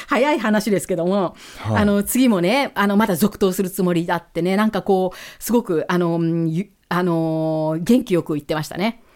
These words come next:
Speaker 2: うん。
Speaker 1: <laughs> これがね、今のドイツの、あの、状況です。
Speaker 2: なるほど。
Speaker 1: で、<laughs> 今日はね、クリスマスの話をしたいんですけれども、なんで今ね、一年を振り返る話から始めたかと言いますと、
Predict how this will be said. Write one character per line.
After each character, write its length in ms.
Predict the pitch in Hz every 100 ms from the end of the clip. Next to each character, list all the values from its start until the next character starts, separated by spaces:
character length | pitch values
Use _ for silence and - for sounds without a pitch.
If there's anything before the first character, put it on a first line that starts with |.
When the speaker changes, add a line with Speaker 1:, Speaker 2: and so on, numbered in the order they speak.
| _ _
Speaker 2:
う 60 | 113
ん。 800 | 110 104 101 95 92 87 82 80 220 214
Speaker 1:
<laughs> 160 | 233 220
こ 100 | 311
れ 100 | 330
が 120 | 339
ね、 120 | 302
今 200 | 254 226
の 200 | 170 170
ド 160 | 190 180
イ 80 |
ツ 160 | 165 165
の、 260 | 151 147 - - -
あ 140 | 175 165
の、 360 | 165 160 151
状 140 | 147 165
況 180 | 170 147
で 120 | 147
す。 180 | - - _ _ _ _ _ _
Speaker 2:
な 120 | 98
る 60 | 92
ほ 40 |
ど。 40 | 165
Speaker 1:
で、 320 | 170 165 - - _ - _ -
<laughs> 540 | - 262 - - _
今 120 | 403 480
日 40 |
は 120 | 214
ね、 180 | 190 175
ク 140 | -
リ 80 | 302
ス 100 | -
マ 80 | 466
ス 100 | 403
の 100 | 294
話 340 | 233 233 233
を 80 | 214
し 100 | 180
た 120 | 240
い 80 | 226
ん 40 | 190
で 80 |
す 100 | 160
け 120 | - 151
れ 100 | 160
ど 80 |
も、 140 | 185 208
な 160 | 302
ん 60 | 466
で 100 | 294
今 180 | 254 175
ね、 220 | 180 269
一 200 | 226 277
年 260 | 277 220 190
を 60 |
振 120 | -
り 80 | 208
返 260 | 220 226 202
る 80 | 170
話 320 | 180 180 -
か 120 | 175
ら 100 | 147
始 180 | 170 180
め 100 | 180
た 140 | 185
か 120 | 226
と 100 | 214
言 80 | 175
い 40 | 175
ま 120 | 175
す 120 | -
と、 340 | - 185 156